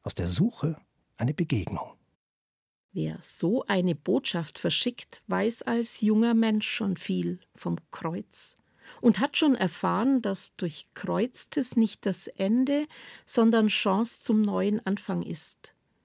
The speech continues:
Speaker 2: Dem kann man trauen, weil darin Leben lockt, das weiterführt, vielleicht in göttliche Weite. Liebe Hörerinnen, lieber Hörer, heute biete ich Ihnen ein Gebet an, das eine große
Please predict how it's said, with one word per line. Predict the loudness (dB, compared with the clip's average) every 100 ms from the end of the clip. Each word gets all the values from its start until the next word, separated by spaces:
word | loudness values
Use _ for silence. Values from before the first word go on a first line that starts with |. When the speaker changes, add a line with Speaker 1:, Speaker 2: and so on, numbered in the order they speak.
| _ -2
Speaker 2:
Dem | 0
kann | 0 0 2
man | 2 0
trauen, | -2 0 -2 -2 -6 -10 -20 -4 2
weil | 2
darin | 2 2 2 2
Leben | 4 2 4 2
lockt, | 2 -4 -14 -8 -4
das | -2 -2
weiterführt, | -2 -2 -4 -4 -6 -8 -16 -20 _ _ _ -8
vielleicht | -4 -2 -2 -4 -8 -20 -6
in | -2 -2 -2 -4
göttliche | -8 -6 -6 -2 -4
Weite. | -4 -8 -10 -12 -14 _ _ _ _ _ _ _
Liebe | -2 0 0
Hörerinnen, | 2 2 4 6
lieber | 4 2 0
Hörer, | 0 0 0 -2 -8 _ _ _ _ -2
heute | 0 2 0
biete | 2 0 0
ich | -2 -2 0
Ihnen | 2 4 2
ein | -2 -2
Gebet | -4 -2 -2 -2 -2
an, | 0 0 -2 _ _ _
das | -2 0 2 0
eine | 0 0 0 -2
große | -2 0 0 0 0 0